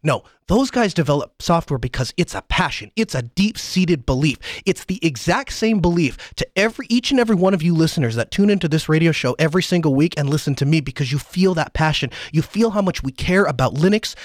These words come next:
and open source and how much we value the people and connections that are there. That is Red Hat. And so what this relationship does, it allows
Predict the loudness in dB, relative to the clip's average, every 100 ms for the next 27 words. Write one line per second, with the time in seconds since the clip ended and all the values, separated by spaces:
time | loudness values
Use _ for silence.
0 | -6 -6 -2 0 0 0 0 2 0 -6
1 | -14 -4 0 2 2 2 0 2 2 2
2 | 2 0 -2 -2 0 2 -2 0 0 0
3 | 0 -4 0 0 2 2 0 -6 -20 -14
4 | -2 0 0 -4 -6 0 0 0 -6 -8
5 | -12 _ _ _ _ _ _ _ _ _
6 | _ -4 -2 0 -2 0 -2 -2 -6 0
7 | 0 0 0 2 2 2 0 0 -2 0
8 | 2 2 -2 -16 _ _ _ _ _ _
9 | -2 0 2 2 2 4 2 0 -6